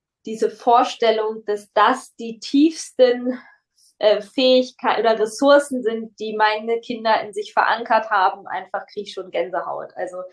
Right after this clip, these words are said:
stell dir vor, dein Kind hat diese sechs Sätze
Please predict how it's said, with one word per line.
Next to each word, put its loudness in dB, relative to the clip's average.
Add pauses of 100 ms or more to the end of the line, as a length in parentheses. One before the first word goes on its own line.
(320)
stell 4
dir 6
vor, 4
dein 0
Kind -6
hat -2
diese 4 (480)
sechs 2
Sätze 2